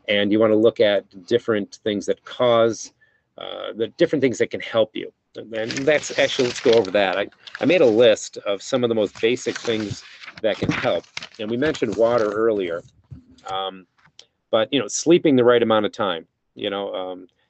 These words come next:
I get a lot of flack for telling people to go to bed at nine P M and get up at eight, uh, nine P M and get up at five A M, but it helps. It helps if you can do it. I know it's awkward.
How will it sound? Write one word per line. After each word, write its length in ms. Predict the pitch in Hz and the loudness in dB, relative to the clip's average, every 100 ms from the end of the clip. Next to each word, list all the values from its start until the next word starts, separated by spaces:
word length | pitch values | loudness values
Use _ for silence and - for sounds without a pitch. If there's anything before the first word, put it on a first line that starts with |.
| _ 104 | _ -10
I 80 | |
get 140 | 101 110 | -2 2
a 60 | |
lot 160 | 104 104 | 2 2
of 60 | - | 0
flack 320 | 110 107 - | 2 2 0
for 80 | 101 | -4
telling 240 | 120 107 | -2 -2
people 280 | - 110 98 | -2 -6 -6
to 40 | |
go 100 | 90 | -2
to 80 | 101 | -2
bed 140 | 98 95 | -2 -4
at 80 | |
nine 260 | 95 98 98 | -4 -4 -4
P 240 | - 110 | -4 -2
M 180 | 98 98 | -2 -2
and 160 | 85 80 | -6 -6
get 160 | 95 | -4
up 120 | 101 87 | -4 -4
at 80 | |
eight, 340 | 92 95 95 - - | -2 0 -2 -2 -4
uh, 240 | 90 90 - - 120 | -2 -2 -8 -6 0
nine 200 | 117 95 | 0 2
P 160 | 120 | 2
M 100 | 107 | 2
and 120 | 95 | 0
get 120 | 90 107 | 2 2
up 180 | 98 | 2
at 220 | 95 87 - | 0 -2 -6
five 420 | - 120 127 110 | -4 0 2 2
A 180 | 92 87 | 2 0
M, 180 | 90 - - - _ - _ | -4 -8 -20 -20 _ -20 _
but 260 | 107 110 - | -2 -2 -2
it 100 | 104 | -10
helps. 500 | 85 127 - - - _ - | -2 -2 -2 -10 -20 _ -8
It 140 | 92 | -4
helps 320 | 104 - - | -2 -4 -8
if 60 | 95 | -10
you 40 | |
can 140 | 92 92 | -6 -2
do 160 | 101 | 0
it. 80 | 87 | 0
I 80 | 87 | -2
know 160 | 95 90 | -2 -4
it's 140 | 92 | -4
awkward. 380 | 87 87 92 | -8 -8 -12